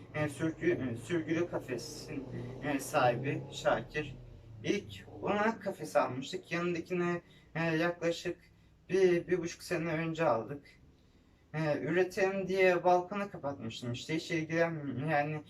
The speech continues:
ilgileniyordum da, e, hiç salmıyordum. Çünkü üremesi için, e, salmamanız gerekiyormuş. Yani muhabbet kuşunu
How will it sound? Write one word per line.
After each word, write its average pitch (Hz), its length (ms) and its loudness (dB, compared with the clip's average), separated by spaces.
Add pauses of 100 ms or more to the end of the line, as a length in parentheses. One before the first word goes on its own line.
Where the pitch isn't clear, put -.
(160)
ilgileniyordum 180 960 0
da, 110 240 0 (220)
e, 151 280 4
hiç 175 200 0
salmıyordum. 160 920 4
Çünkü 170 440 -6
üremesi 170 680 -2
için, 165 260 -4
e, 147 220 0
salmamanız 156 760 -2
gerekiyormuş. 117 600 -4
Yani 135 160 0
muhabbet 143 480 -2 (580)
kuşunu 160 600 -4